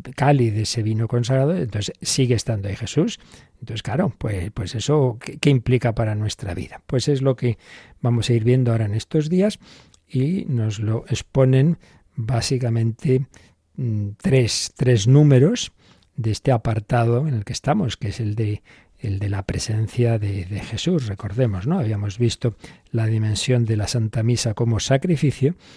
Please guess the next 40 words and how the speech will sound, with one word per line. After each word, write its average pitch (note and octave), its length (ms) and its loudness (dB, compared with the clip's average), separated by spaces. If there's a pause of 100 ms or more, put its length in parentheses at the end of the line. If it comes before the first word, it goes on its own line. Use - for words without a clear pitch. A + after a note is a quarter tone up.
(280)
y A#2 100 0
ahora G#2+ 120 0
estamos A2+ 440 -2
en G#2+ 60 0
un A2 100 0
apartado A2+ 640 0 (280)
que - 120 -10
se A2+ 180 -2
titula A#2+ 400 2
La A2+ 180 2
presencia, C#3 1000 2 (120)
la G2 120 -4
presencia A#2 540 0
de B2+ 120 2
Cristo A#2+ 440 -2
por B2 180 2
el G#2 140 2
poder A2+ 400 2
de A2 140 2
su D#3 240 4
palabra E3 400 4
y A3 60 4
del B2 200 4
Espíritu A2+ 480 0
Santo, F3 320 2
porque G#2+ 240 -4
recordemos C3+ 560 0 (480)
que - 120 -4
habíamos G#2 340 0
visto B2+ 460 2 (520)
que A2 140 -4
esa B2 280 -2
presencia B2 680 6
de B2 140 2
Cristo B2 380 -2
ocurre A2+ 360 -2
en A#2 100 0
la C#3 100 2
misa C#3 360 0
cuando, G#2 500 -2